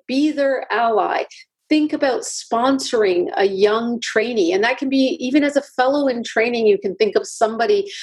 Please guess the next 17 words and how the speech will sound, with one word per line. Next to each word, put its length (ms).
that's 260
junior 480
to 220
you 240
that 180
you 240
want 360
to 100
see 380
rise 500
up, 300
that 140
you 220
see 300
something 480
in 160
them 320